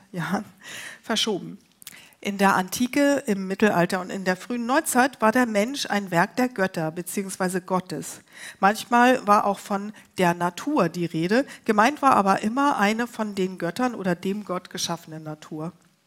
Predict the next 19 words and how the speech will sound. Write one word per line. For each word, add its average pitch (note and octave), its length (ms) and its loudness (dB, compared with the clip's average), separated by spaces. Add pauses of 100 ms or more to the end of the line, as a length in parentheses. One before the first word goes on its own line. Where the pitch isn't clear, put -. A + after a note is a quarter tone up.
(720)
Den G3 180 -2
Menschen A#3 520 -2 (260)
waren F#3+ 300 2
Körper G3+ 420 0
und F#3 180 -6
Geist F3 440 0 (120)
gegeben. G3+ 540 -2
Sie E3+ 220 -10
waren F3 260 2
perfekt F#3 640 -2 (280)
und A3+ 180 -8
nach A#3+ 200 0
kosmologischem G3 840 -6
Plan E3+ 460 -6
gebaut. D#3+ 560 -6 (440)
Die G3 80 0
Erkundung D4 680 -4
des A3 180 -4
Menschen A3 540 -6